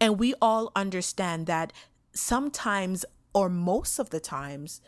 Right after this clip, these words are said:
distance is needed because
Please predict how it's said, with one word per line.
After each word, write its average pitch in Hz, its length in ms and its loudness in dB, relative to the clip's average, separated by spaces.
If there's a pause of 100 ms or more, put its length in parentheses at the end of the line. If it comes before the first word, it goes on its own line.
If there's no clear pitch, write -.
(400)
distance 285 760 -2
is 202 360 0
needed 185 720 -2 (240)
because 233 460 2